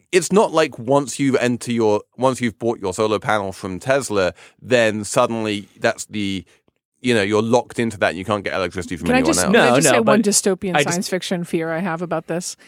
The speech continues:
Speaker 2: One of the things that, that many of the people say when they talk about self-driving cars is how much better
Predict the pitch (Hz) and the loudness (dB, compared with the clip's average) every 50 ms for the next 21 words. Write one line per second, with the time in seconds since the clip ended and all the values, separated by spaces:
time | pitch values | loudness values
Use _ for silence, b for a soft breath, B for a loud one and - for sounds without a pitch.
0 | b b b - 196 214 226 220 247 233 - 233 214 214 226 185 185 170 165 - | b b b 2 4 4 6 6 4 2 2 2 2 2 2 2 0 -4 -4 -6
1 | - _ - - 220 180 175 170 - 226 190 185 214 226 220 190 185 175 190 180 | -10 _ -20 -8 -4 -4 -4 -4 -4 0 2 6 6 8 6 6 4 2 0 -2
2 | - 175 - - 175 170 165 160 156 160 170 160 156 170 165 156 160 - - 175 | -4 -4 -2 -2 -2 -2 -2 -4 -6 -6 -6 -6 -6 -6 -8 -6 -2 0 0 0
3 | 160 - 175 160 151 165 165 - 175 160 160 156 147 156 156 - - 170 170 170 | 0 -2 -4 -4 -4 -6 -6 -4 -4 -4 -4 -4 -6 -8 -8 -8 -6 -4 -4 -2
4 | 170 160 - - _ _ - 175 170 175 175 170 170 170 | -4 -4 -6 -10 _ _ 0 2 2 2 2 0 -2 -4